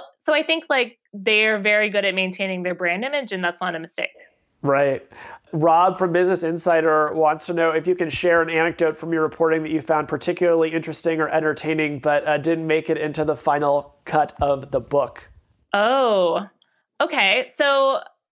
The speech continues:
Speaker 1: so I talked to, talked to Ray Dalio, who was a mentor of Kevin Systrom, and he told me w-, what it was like to mentor Kevin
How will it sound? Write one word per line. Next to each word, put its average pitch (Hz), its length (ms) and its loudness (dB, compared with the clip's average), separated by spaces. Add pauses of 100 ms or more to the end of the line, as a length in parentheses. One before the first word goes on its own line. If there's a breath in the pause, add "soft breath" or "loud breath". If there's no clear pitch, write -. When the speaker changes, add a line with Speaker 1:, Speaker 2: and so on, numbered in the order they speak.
(160)
Speaker 1:
so 302 140 0
I 294 120 0
talked 302 460 -4 (140)
to, 262 720 -4 (120)
talked 302 180 -4
to 302 60 -6
Ray 226 180 0
Dalio, 226 600 0 (180)
who 254 80 -8
was 220 140 -4
a 214 60 -4
mentor 202 520 -2
of 196 160 -4
Kevin 196 260 -6
Systrom, 262 520 -4 (320)
and 233 120 0
he 240 80 2
told 233 300 0
me 247 340 0 (460 loud breath)
w-, 190 400 -6
what 202 160 0
it 196 80 0
was 190 100 -6
like 190 420 -2
to 180 460 -2
mentor 180 540 -2
Kevin 190 540 -4